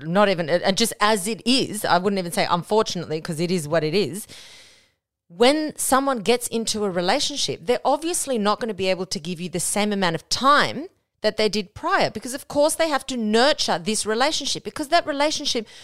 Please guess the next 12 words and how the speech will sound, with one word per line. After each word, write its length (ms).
could 220
then 200
turn 260
into 520
them 260
having 260
children, 580
if 160
that's 220
what 100
they 140
want, 320